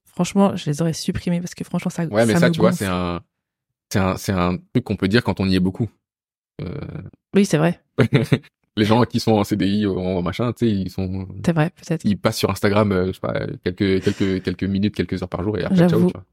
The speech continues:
Speaker 1: j'avais pen-, j'avais pensé à ça comme ça, mais c'est vrai. Mm.
Speaker 2: Mais nous, comme, euh, c'est un peu, entre guillemets, ça fait partie de notre métier, donc on est obligé d'y passer beaucoup de temps, mais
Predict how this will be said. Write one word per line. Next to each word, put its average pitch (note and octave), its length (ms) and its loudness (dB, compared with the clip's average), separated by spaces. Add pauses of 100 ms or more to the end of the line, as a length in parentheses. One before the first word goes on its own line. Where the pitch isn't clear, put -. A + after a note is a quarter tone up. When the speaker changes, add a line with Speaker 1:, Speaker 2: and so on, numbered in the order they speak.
Speaker 1:
j'avais D#3+ 140 4
pen-, F3 180 0
j'avais E3 200 6
pensé E3+ 260 -2
à D#3+ 40 0
ça F3 140 -2
comme F3 140 -2
ça, E3+ 220 -8 (200)
mais F3+ 100 2
c'est E3+ 140 2
vrai. D#3 160 2 (500)
Mm. F3 120 4 (160)
Speaker 2:
Mais F#2+ 80 -2
nous, A2 80 2
comme, F#2+ 200 2
euh, F#2 60 2
c'est F#2+ 140 -2
un F#2 80 2
peu, G#2+ 240 4
entre F#2 220 0
guillemets, G2+ 180 -2
ça F#2+ 100 -4
fait F2+ 60 -10
partie F2+ 220 -4
de G#2 40 0
notre F#2+ 140 -2
métier, F#2 240 0
donc F2 160 -6
on F#2 80 -4
est G2 40 -2
obligé G#2 180 0
d'y G2+ 100 -6
passer G2 200 -2
beaucoup F2 180 -8
de - 60 -20
temps, G#2 160 -6
mais F#2 240 -10